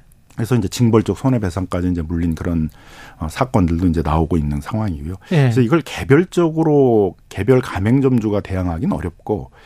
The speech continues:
Speaker 1: 그래서 이제
Speaker 2: 약자죠,
Speaker 1: 가맹점주들은,
Speaker 2: 완전히?
Speaker 1: 예, 예. 가맹점주들이 원하는 건 가맹점주 단체가
Speaker 2: 음.
Speaker 1: 단체 협상을 할 수 있도록 해달라, 이제 이거예요.
Speaker 2: 노동자들처럼.
Speaker 1: 예. 그래서 이제 미국이나 일본에서는
Speaker 2: 음.
Speaker 1: 그런 거를 이제 노동조합처럼 단체 협상권을 인정한 그런 사례들도 있었고요.
Speaker 2: 그러면은 뭐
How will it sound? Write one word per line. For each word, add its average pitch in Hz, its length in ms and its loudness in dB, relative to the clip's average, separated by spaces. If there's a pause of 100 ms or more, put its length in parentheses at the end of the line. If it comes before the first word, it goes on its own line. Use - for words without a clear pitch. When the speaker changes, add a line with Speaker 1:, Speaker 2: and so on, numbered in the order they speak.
(200)
Speaker 1:
그래서 120 260 2
이제 139 140 2
Speaker 2:
약자죠, 139 120 4
Speaker 1:
가맹점주들은, 131 720 6
Speaker 2:
완전히? 135 320 6
Speaker 1:
예, 85 240 0
예. 82 160 -6
가맹점주들이 120 720 2
원하는 95 300 0
건 139 60 -2
가맹점주 120 600 2
단체가 90 720 -4
Speaker 2:
음. 147 340 4 (240)
Speaker 1:
단체 120 400 -2
협상을 190 440 0
할 151 120 2
수 - 100 -2
있도록 - 340 -4
해달라, 80 440 -4
이제 90 100 -8
이거예요. 78 480 -8 (160)
Speaker 2:
노동자들처럼. 139 1300 4
Speaker 1:
예. 85 240 -4 (340)
그래서 160 200 2
이제 131 160 4
미국이나 143 720 4
일본에서는 123 720 4
Speaker 2:
음. 127 400 2
Speaker 1:
그런 135 340 6
거를 120 320 4
이제 90 160 -2
노동조합처럼 98 800 -4
단체 85 300 -10
협상권을 101 480 -6
인정한 78 480 -4
그런 95 240 0
사례들도 90 500 -4
있었고요. 78 720 -8
Speaker 2:
그러면은 190 580 6
뭐 147 340 4